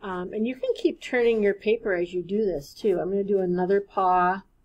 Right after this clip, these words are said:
coming right here out his nose. I'm gonna do another paw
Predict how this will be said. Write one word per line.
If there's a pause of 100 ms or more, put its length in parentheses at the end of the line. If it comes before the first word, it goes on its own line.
(3000)
coming
right
here
out
his
nose. (1500)
I'm
gonna
do
another
paw